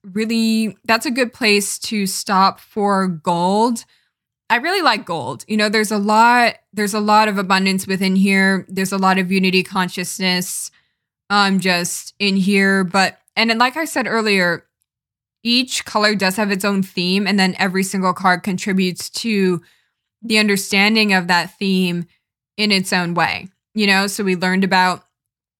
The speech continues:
you know, holding space for ourselves and how that helps us hold space for other people to remember with the healer, and the abundance of understanding our own language and channeling with gnosis,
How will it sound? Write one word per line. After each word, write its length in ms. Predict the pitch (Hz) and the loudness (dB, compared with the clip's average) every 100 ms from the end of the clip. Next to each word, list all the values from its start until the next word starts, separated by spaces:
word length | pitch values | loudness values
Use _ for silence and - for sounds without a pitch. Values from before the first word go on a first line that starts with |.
| _ _ _ _ | _ _ _ _
you 140 | 202 202 | -2 2
know, 320 | 202 196 185 | 4 4 2
holding 300 | 190 202 202 | 0 0 0
space 280 | - 196 190 | -2 -4 0
for 140 | 196 | 0
ourselves 800 | 185 185 226 214 220 220 208 - | 0 0 2 4 4 2 -2 -6
and 260 | 196 185 | -4 -2
how 160 | 185 190 | 0 0
that 160 | 185 196 | 0 -2
helps 260 | 196 190 | -2 -2
us 140 | 196 190 | -6 -4
hold 440 | 190 190 190 175 _ _ _ _ | -2 0 0 -2 _ _ _ _
space 300 | - 214 196 | -6 -2 -2
for 100 | 214 | -2
other 160 | 202 190 | -2 -2
people 440 | - 202 202 190 | -4 -6 -2 -4
to 120 | 190 | -2
remember 440 | 196 185 185 185 185 | 0 2 2 0 -2
with 180 | 185 190 | -4 -6
the 80 | |
healer, 560 | 202 185 165 - - 170 _ - | -6 -6 -6 -6 -8 -10 _ -4
and 320 | 208 202 202 | 2 2 4
the 80 | 196 | 2
abundance 480 | 190 196 196 196 | 2 2 0 0
of 260 | - 202 196 | 0 0 0
understanding 600 | 196 196 190 202 190 190 | 0 -2 0 0 2 2
our 320 | 190 190 190 | 2 2 2
own 160 | 185 180 | 0 0
language 560 | 185 185 185 185 180 - | 0 0 0 0 -2 -2
and 160 | 190 | -4
channeling 680 | 185 214 202 202 185 180 180 _ _ _ _ | -2 0 2 2 2 0 -4 _ _ _ _
with 340 | 214 214 208 220 | -2 0 0 -2
gnosis, 760 | 233 294 302 - - - - | 0 0 -2 -6 -8 -8 -10